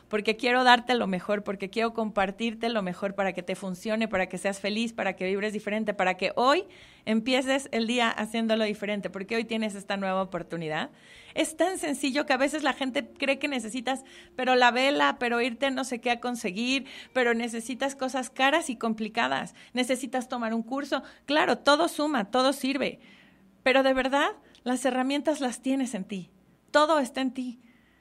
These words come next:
El agradecerte está en ti. El reconocerte está en ti. La otra parte importante es, eh, en la noche. En la noche es muy importante que redactes, eh,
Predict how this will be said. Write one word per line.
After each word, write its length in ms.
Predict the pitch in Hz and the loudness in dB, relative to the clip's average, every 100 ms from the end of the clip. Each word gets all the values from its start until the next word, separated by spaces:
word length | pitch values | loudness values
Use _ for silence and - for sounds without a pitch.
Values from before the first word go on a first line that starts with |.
| _ | _
El 120 | 226 | 4
agradecerte 840 | 254 262 262 254 262 277 285 285 320 | 4 6 4 4 2 0 0 -2 -2
está 180 | - - | -6 -4
en 140 | 277 269 | -4 -4
ti. 280 | 285 269 - _ _ _ | -8 -10 -18 _ _ _
El 140 | - 247 | -4 0
reconocerte 840 | 247 247 240 233 254 240 262 247 - | 0 0 0 -2 -4 -2 -4 -6 -8
está 220 | 214 214 220 | -10 -4 -2
en 120 | 220 | -2
ti. 220 | 202 170 _ - _ | -4 -10 _ -20 _
La 160 | 262 311 | 4 4
otra 240 | 440 - | 2 0
parte 200 | 311 - | -2 0
importante 720 | 294 220 196 190 190 202 - - - | -4 -4 -4 -4 -2 -4 -6 -14 -4
es, 380 | 220 226 220 - - | 0 0 -4 -12 -8
eh, 520 | 214 202 196 180 165 - _ _ _ _ - - | -4 -2 -2 -2 -6 -10 _ _ _ _ -10 -2
en 120 | 226 | 0
la 80 | 202 | 0
noche. 420 | 190 - - - _ - - - | -2 -6 -14 -20 _ -20 -20 -10
En 100 | 233 | 0
la 80 | 254 | 2
noche 340 | 285 339 359 339 | 4 2 2 -2
es 140 | - | -2
muy 180 | 285 320 | -2 -2
importante 800 | 302 220 202 214 220 233 - - _ _ _ _ _ | -2 -4 -4 -4 -2 -6 -8 -18 _ _ _ _ _
que 260 | 254 247 - 220 | 2 2 0 -12
redactes, 720 | - 233 269 262 269 294 294 - 254 | -6 0 2 2 2 -2 -2 -6 -4
eh, 500 | 240 220 208 190 | 0 0 0 -2